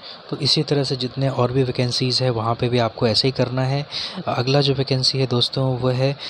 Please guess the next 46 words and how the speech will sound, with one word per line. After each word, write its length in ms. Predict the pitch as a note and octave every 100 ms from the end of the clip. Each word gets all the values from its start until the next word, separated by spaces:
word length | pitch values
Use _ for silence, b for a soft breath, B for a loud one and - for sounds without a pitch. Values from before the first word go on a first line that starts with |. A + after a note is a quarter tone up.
| B B
अ, 100 | A#2+
consultant 720 | - B2 B2+ C#3 C3+ C#3+ C#3+
internal 600 | - B2+ A#2+ C3 C3 C#3
medicine 500 | B2 A2 B2 B2 C#3
के 140 | C3 C3
लिए, 220 | C3 C#3
physicians 560 | - A#2 B2 - C#3 -
के 160 | C3+
लिए, 220 | C3+ C#3+ - B B B B -
जिसमें 280 | B2 - C#3
आप 200 | B2 -
लोग 140 | B2+
को 180 | - C3 A#2+ A#2+
एमडी, 360 | B2 B2+ C3
डीएनबी 400 | B2 B2 B2 B2
होना 280 | B2 A#2+ B2
ज़रूरी 400 | A#2 A2 A#2 C3+
है। 260 | C3+ D3 D#3 B B B
अगर 360 | A#2+ B2 C3+ B2+
आप 260 | B2 A#2+ B2+
लोग 120 | B2+
five 340 | - B2 B2+
years 240 | B2+ B2 -
के 120 | B2
experience 540 | - - B2+ C#3 C3
है 100 | C3+
तो 220 | - B2+
बहुत 300 | A#2 A2+ B2
अच्छी 220 | A#2+ - A#2+
बात 260 | A#2 A2+
है, 40 | B2
तभी 240 | B2 B2
जाकर 280 | A#2+ A#2 B2
आप 220 | A#2 -
लोग 140 | A#2+
को, 160 | - C3+ B B B E3+
अ, 40 | A2
यहाँ 220 | A2+ A#2
पे 200 | B2+ A#2+
first 300 | - C3 -
preference 380 | A#2 - A#2+ A2
दिया 240 | A2+ G#2+
जाएगा। 400 | G#2 G2+ G2+ G2+
तो 140 | G#2+
आप 180 | A2 A2
लोग 100 | B2